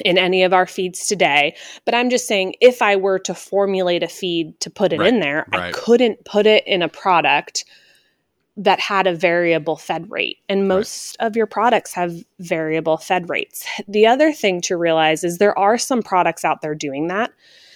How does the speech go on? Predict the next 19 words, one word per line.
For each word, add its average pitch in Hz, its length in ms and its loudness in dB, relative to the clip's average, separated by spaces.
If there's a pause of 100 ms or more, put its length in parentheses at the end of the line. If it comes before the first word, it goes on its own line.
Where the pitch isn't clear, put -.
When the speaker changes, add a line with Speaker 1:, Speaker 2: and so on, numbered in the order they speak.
(160)
Speaker 1:
So 185 720 4 (360)
you're 208 140 2
probably 208 800 2
not 175 500 0
getting 165 640 -2 (880)
maximum 185 760 0
response 156 600 -6
with - 120 -4
a 208 60 4
lot 196 200 4
of 196 120 2
these 208 160 2
products 202 460 0
unless 165 380 -2
you're 175 100 -6
hitting 170 380 0
the 143 80 -6
sweet - 440 -8 (200)
spot - 540 -4